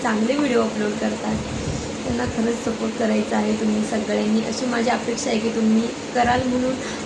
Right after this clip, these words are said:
आणि माझ्या लाईव्हला येणार तर खूप जण, खूप, खूप, खूप छान आहेत सगळे की व्हिडिओसुद्धा बघतात आणि सपोर्टसुद्धा खूप छान करा. Thank you so much सगळ्यांना.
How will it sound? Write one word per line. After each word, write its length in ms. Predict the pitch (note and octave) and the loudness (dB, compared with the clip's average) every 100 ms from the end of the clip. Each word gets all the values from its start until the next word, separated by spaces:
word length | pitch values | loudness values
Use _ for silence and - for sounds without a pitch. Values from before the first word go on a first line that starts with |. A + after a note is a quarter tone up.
| A3+ | 0
आणि 140 | A#3+ | 2
माझ्या 360 | B3 A3 G#3 C#4+ | 2 2 2 4
लाईव्हला 320 | C#4 B3 A#3 | 4 2 2
येणार 260 | A#3 A3 A3 | 2 0 0
तर 60 | A3+ | -2
खूप 480 | A3 - D4+ - - | -2 -2 -2 -2 2
जण, 200 | C4 B3+ | 2 2
खूप, 280 | B3 C4+ B3+ | -2 -2 -4
खूप, 440 | - C4+ A#3+ - | -4 -6 -6 -4
खूप 220 | B3+ - | -6 -2
छान 160 | A3 G#3+ | 0 2
आहेत 140 | G#2+ | 0
सगळे 380 | G#3+ A3+ G#3+ G#2+ | -2 -2 0 0
की 180 | G#3+ B3 A3 - - - A3+ | 0 -2 -4 -6 -4 -4 0
व्हिडिओसुद्धा 520 | B3+ C#4 D4 C#4+ C#4+ | 2 2 2 0 -2
बघतात 440 | B3+ C4 - A#3 | 0 -2 0 0
आणि 200 | G#3+ G#3+ | 2 4
सपोर्टसुद्धा 520 | A3 A3+ - A3 - A3 | 2 0 -2 -4 -2 -4
खूप 360 | - C4 A#3 | -4 -6 -4
छान 180 | B3 A#3 | -4 -2
करा. 180 | A3+ A3+ | 0 0
Thank 380 | - A#3+ A3+ B3 | -2 -2 -2 -2
you 100 | A#3+ | -4
so 420 | - - A#2+ A#2 | -4 -4 -2 -2
much 240 | A#2 A2 | -2 -4
सगळ्यांना. 480 | A2 A2 A2 A2 A2 | -4 0 2 2 0